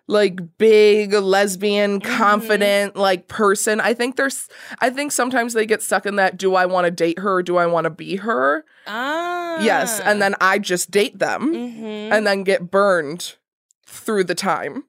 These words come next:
Speaker 1: <laughs>
Speaker 2: That's shitty.
Speaker 1: It really is. <laughs>
Speaker 2: That's also really, that's something I've never thought about.
Speaker 1: Yeah.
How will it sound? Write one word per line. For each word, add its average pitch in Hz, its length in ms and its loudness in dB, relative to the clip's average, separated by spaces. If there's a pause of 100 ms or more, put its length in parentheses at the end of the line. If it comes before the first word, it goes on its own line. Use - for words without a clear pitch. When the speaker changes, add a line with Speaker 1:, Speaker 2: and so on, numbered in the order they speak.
Speaker 1:
<laughs> - 120 -10
Speaker 2:
That's 480 400 -4
shitty. 330 680 -6
Speaker 1:
It 214 140 4
really 214 360 2
is. 175 460 2 (120)
<laughs> - 100 -14
Speaker 2:
That's 508 420 -4 (520)
also 294 380 -2
really, 233 400 -8
that's 240 200 -8
something 277 200 -8
I've 220 160 -6
never 180 500 -10
thought 170 300 -10
about. 127 320 -12
Speaker 1:
Yeah. 190 480 2